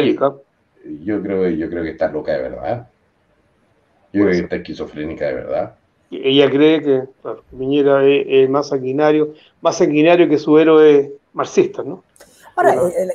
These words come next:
Speaker 3: el, la, la izquierda en general está en ese delirio. O sea, no es un tema, yo hablaría de, de,
Speaker 2: No,
Speaker 3: de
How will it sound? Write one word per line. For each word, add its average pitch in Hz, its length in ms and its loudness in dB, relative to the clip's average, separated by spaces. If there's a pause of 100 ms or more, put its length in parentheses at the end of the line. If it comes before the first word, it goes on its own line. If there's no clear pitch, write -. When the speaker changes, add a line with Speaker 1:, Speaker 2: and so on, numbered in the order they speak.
Speaker 3:
el, 208 160 -2
la, 180 140 0
la 180 160 -4
izquierda 190 260 2
en 190 60 2
general 147 400 -2
está 160 160 -6
en 175 80 -4
ese 175 160 -6
delirio. 190 600 -4
O - 80 -20
sea, 147 140 -12
no 139 160 -8
es 127 60 -12
un 147 140 -12
tema, 170 920 -4 (320)
yo 147 80 0
hablaría 151 320 2
de, 147 200 2
de, 123 80 -4
Speaker 2:
No, 95 360 2
Speaker 3:
de 101 60 4